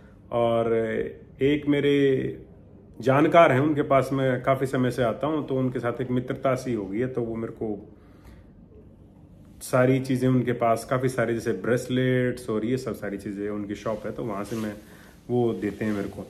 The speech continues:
तो ऐसे ही आज वो मेरे को बोले कि मैं वहाँ से कुछ, जो मेरे यु-, युवा क्लास में लड़कियाँ हैं विदेश में, उनके लिए कुछ ब्रेसलेट्स उन्होंने मेरे से कुछ मंगवाए थे, ब्रेसलेट्स और इस तरह की कुछ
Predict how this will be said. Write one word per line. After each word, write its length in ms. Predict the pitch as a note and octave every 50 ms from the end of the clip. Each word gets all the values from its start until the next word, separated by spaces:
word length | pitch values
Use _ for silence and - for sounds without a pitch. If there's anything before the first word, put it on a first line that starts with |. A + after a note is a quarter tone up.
| - - - - - - - - - - -
तो 140 | E3+ D3+ C#3+
ऐसे 320 | C#3+ D#3 F3 F3 F3 G3+
ही 80 | G3+ F#3+
आज 240 | F#3 F#3 F#3+ F3+ F3+
वो 120 | F3+ F#3
मेरे 180 | F3+ F3+ F3 F3
को 100 | F#3 E3
बोले 340 | C#3+ D3 D3+ D#3 E3+ F3+
कि 580 | F3 F3 - E3+ E3+ E3 E3 D#3+ D#3+ D3+ D3 D3 C#3+
मैं 180 | C#3+ D#3 E3+
वहाँ 260 | E3+ C#3 B2 B2 B2 B2
से 140 | - D3+
कुछ, 280 | D3 - D3+ D3 C3+ -
जो 180 | B2+ C3 C#3+ D3
मेरे 320 | D3 C#3+ C#3+ C#3+ C#3 C#3
यु-, 220 | C3+ C3 B2 C3
युवा 220 | C3 B2 B2 B2+ C3
क्लास 300 | B2+ C3+ B2+ B2 B2 - C3+
में 100 | C3 C3
लड़कियाँ 520 | B2 A#2 A#2 A#2 - - C3 C3 C3 A#2
हैं 140 | G2+ A#2 A#2+
विदेश 420 | A2+ A2+ G#2+ A#2 B2 A#2+ - -
में, 160 | A#2+ B2+ D3+
उनके 320 | E3 D3 C#3+ C3+ B2+ C#3 C3+
लिए 180 | C3+ C#3 C#3
कुछ 180 | C3 C3+ C3 B2+
ब्रेसलेट्स 520 | G#2+ G#2+ A#2 B2 B2 - C3+ C3 B2+ -
उन्होंने 220 | C3 B2+ B2+ B2 B2
मेरे 160 | B2 A#2+ -
से 100 | A2 B2+
कुछ 200 | B2+ - B2+ A#2+
मंगवाए 360 | A2+ A2 G#2+ G2+ G#2+ A2 A2
थे, 140 | G#2+ - G#2+
ब्रेसलेट्स 680 | G2 G2 A2 A#2 - - A#2 A#2+ A#2+ A#2 A#2 - -
और 120 | A2+ G#2+ A2+
इस 140 | G#2+ -
तरह 140 | - A2 A2
की 60 | G#2+
कुछ 180 | G#2 - G#2+ G#2